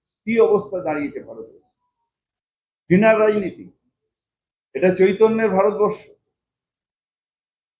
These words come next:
এটা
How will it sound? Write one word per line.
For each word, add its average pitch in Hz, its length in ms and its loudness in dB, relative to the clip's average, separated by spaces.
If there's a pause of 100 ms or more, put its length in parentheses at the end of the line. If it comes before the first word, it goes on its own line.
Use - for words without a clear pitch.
(1800)
এটা 185 480 2